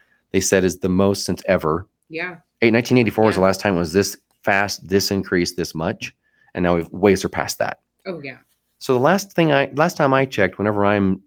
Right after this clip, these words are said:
Speaker 1: analyzing myself and I say, "Hey, Tom, whenever you go extreme, there's an extreme ripple on the other side too."
Speaker 2: Yes.
Speaker 1: So
Speaker 2: Yeah.
Speaker 1: covid went one side,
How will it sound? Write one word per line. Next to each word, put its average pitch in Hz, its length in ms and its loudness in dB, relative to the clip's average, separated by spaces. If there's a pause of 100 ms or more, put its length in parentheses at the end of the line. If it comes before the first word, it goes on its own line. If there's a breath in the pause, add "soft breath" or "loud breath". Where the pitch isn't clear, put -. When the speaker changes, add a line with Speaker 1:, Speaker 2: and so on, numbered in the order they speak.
(160)
Speaker 1:
analyzing 95 480 0
myself 87 540 -2
and 90 100 -4
I 82 80 -4
say, 85 240 -4
"Hey, 107 160 -4
Tom, 120 280 -2
whenever 156 220 -2
you 180 80 0
go 135 140 0
extreme, 104 640 -2 (920)
there's 104 180 2
an 101 60 0
extreme 104 380 0
ripple 101 220 2
on 85 60 0
the 85 80 -2
other 78 100 -4
side 78 280 -6
too." 73 180 -4
Speaker 2:
Yes. 143 540 -16 (460)
Speaker 1:
So - 140 0
Speaker 2:
Yeah. - 80 0
Speaker 1:
covid 143 340 4
went 151 160 2
one 107 200 0
side, 90 360 -6